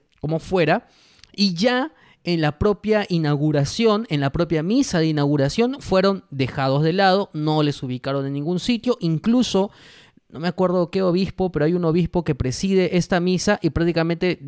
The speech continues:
les dice, "Por si acaso, los que no son nobles morirán siendo pueblo llano, porque ni se les ocurra que ustedes en algún momento van a llegar a tener esos privilegios".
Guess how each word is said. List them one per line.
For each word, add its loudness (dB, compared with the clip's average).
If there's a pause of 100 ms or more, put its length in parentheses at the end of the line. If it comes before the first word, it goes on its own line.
(120)
les -2
dice, 0 (240)
"Por 0
si -10
acaso, -2 (600)
los 2
que -2
no 2
son -2
nobles 0 (140)
morirán 2 (180)
siendo -4
pueblo 2
llano, 0
porque 0
ni 0
se 0
les -2
ocurra -2 (160)
que -2
ustedes -2 (100)
en -4
algún -4
momento -6
van -4
a -4
llegar -2
a -2
tener -6
esos -8
privilegios". -10